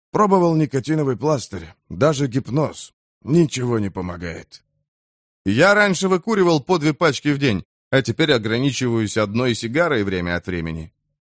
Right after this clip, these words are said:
Мужчина заинтересовался. «Как у вас получилось?» «Ну,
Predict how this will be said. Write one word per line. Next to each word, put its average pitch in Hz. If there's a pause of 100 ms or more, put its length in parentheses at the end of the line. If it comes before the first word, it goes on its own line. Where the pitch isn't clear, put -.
(320)
Мужчина 147
заинтересовался. 104 (580)
«Как 135
у 120
вас 104
получилось?» 92 (920)
«Ну, 190